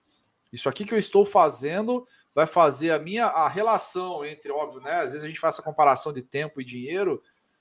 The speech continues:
A longo prazo, o meu tempo, ele vai valer mais.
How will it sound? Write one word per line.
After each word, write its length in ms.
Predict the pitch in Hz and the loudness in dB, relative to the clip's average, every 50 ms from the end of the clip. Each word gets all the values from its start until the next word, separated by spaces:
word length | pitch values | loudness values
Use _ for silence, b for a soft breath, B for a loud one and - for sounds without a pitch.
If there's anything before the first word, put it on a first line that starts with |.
| _ _ _ _ - | _ _ _ _ 0
A 80 | 127 | 2
longo 340 | 139 156 202 233 233 240 - | 2 4 2 2 2 0 -4
prazo, 560 | - - 160 160 170 185 202 220 214 202 220 | 0 2 4 4 6 6 4 4 2 0 -2
o 360 | 254 277 320 320 - - 160 160 | -2 -2 -2 -4 -6 -10 -8 -2
meu 200 | 165 196 226 226 | 0 2 2 2
tempo, 420 | - - 185 190 220 220 - 220 | 0 -4 -4 -4 -4 -4 -2 -2
ele 60 | 196 | -2
vai 140 | 165 185 180 | 0 0 0
valer 240 | 175 180 165 185 208 | 2 0 0 0 2
mais. 640 | 202 170 139 127 113 107 - - - - - _ | 2 2 4 4 2 0 -4 -6 -8 -10 -12 _